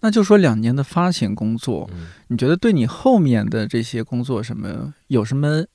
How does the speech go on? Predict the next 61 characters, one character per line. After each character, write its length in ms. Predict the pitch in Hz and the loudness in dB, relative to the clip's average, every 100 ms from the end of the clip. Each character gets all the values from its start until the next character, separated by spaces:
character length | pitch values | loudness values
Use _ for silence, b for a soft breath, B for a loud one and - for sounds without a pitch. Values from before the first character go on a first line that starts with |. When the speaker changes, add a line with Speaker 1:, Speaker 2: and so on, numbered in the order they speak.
| - | -6
Speaker 1:
影 240 | 117 117 | -2 0
响 200 | 170 139 | 2 0
吗？ 140 | - 127 | -2 -4
或 100 | 151 | -2
者 60 | |
说 140 | 139 147 | 0 0
他 120 | 165 | -2
做 200 | 156 185 | 0 0
了 120 | 139 | 0
某 160 | 147 107 | 0 -4
些 220 | - 135 | -2 -4
铺 300 | - - 202 | -4 -6 -2
垫 200 | 202 147 | 2 0
吗？ 220 | 110 - _ _ _ | 0 -8 _ _ _
Speaker 2:
肯 180 | - 90 | -10 -4
定 160 | 156 170 | -4 -4
是 140 | 98 | -4
有 120 | 87 | -6
啊， 260 | - 73 67 | -8 -14 -14
你 140 | 78 85 | -14 -12
这 160 | 101 92 87 | -10 -10 -6
了 120 | 107 | -4
解 120 | 127 | -4
市 180 | - 127 | -6 -10
场 220 | - 90 | -10 -14
了 80 | - | -14
嘛， 200 | 78 73 | -14 -14
是 160 | - 87 | -14 -12
吧？ 180 | 78 69 b b b b | -12 -14 b b b b
但 140 | - | -10
是 100 | 139 | -6
很 160 | 160 92 | -4 -4
多 120 | 107 | -8
东 180 | 143 147 | -6 -8
西 340 | 143 131 117 - | -6 -8 -10 -14
它 140 | - | -16
是 200 | 135 143 | -14 -14
潜 240 | 131 - 69 | -14 -14 -12
移 40 | |
默 120 | 98 | -12
化 240 | 104 120 95 | -12 -12 -14
的。 80 | - - - | -16 -12 0
Speaker 1:
你 100 | 160 | 4
会 100 | 262 | 4
有 80 | |
什 120 | 170 156 | 4 2
么 60 | |
观 240 | 170 202 269 | 4 4 4
察 160 | - | 2
吗？ 120 | 113 104 | 0 0
通 200 | 160 165 | 0 2
过 100 | 151 | 2
你 240 | 123 120 | 2 0
老 300 | 120 123 127 | 0 -2 -2
跑 200 | 151 123 | -2 -6
书 220 | - 180 | 0 2
店， 200 | 208 139 | 4 4
你 80 | 113 | 2
会 120 | 131 | 2
发 200 | 147 151 | 2 0
现， 400 | 151 165 131 107 | 0 0 0 -2